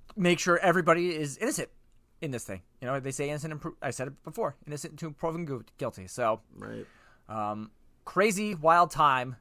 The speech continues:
Speaker 1: that we live in in professional wrestling. So let's, uh, let Brandon talk about SmackDown. Brandon, take it away.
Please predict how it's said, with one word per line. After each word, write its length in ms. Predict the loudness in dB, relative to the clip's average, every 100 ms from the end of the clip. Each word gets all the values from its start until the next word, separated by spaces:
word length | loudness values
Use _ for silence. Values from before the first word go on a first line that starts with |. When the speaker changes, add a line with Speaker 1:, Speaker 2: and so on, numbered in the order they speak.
| _
Speaker 1:
that 120 | -10 -8
we 80 |
live 200 | -4 -4
in 80 | -6
in 60 | -8
professional 540 | -8 -4 -4 -6 -4
wrestling. 420 | -4 -2 -6 -10
So 200 | -8 -8
let's, 240 | -6 -8 -6
uh, 140 | -4
let 180 | -4 -2
Brandon 300 | -2 -2 -4
talk 320 | 6 6 6
about 240 | 0 -2 -2
SmackDown. 540 | -6 -6 -6 -8 0
Brandon, 440 | 4 4 2 -8 -12 -6
take 200 | -4 -4
it 80 | -6
away. 380 | -4 -4 -6